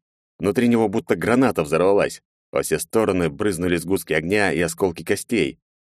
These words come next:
Оставшиеся на полу ноги постояли еще пару мгновений и завалились на камни. После этого мана у мага закончилась. Огненные стены погасли,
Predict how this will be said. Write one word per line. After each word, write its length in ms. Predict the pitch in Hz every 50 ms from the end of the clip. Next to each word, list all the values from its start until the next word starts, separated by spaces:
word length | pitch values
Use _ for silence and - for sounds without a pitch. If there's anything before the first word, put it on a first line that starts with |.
| _ _
Оставшиеся 680 | - 64 65 - - 78 76 76 - 78 76 - - 76
на 100 | 76 78
полу 240 | - 82 80 78
ноги 380 | 78 92 104 101 90 87 78 71 -
постояли 440 | - 107 - - 151 147 139 127 113
еще 200 | 95 - 101 87
пару 200 | - 92 92 82
мгновений 520 | 85 85 87 95 110 117 110 104 92 90
и 160 | - - 113
завалились 480 | 95 101 101 101 101 101 95 95 95 -
на 120 | 117 113
камни. 420 | - 110 101 80 71 69 69 - - _ _ _ _ _ _ _ _ _
После 320 | - 80 76 - 78 80 92
этого 420 | 117 120 - 95 92 85 85 - _ _ _ _ _
мана 320 | - 131 147 147 139 139 131
у 60 | 123
мага 320 | 107 107 113 107 90 110
закончилась. 720 | 101 110 131 - - 143 117 - - 76 69 65 - - - _ _ _ _ _ -
Огненные 420 | 82 82 82 82 82 78 78 76
стены 340 | - - - 92 82 80 82
погасли, 600 | 85 80 82 95 113 110 101 - 101 98 87 -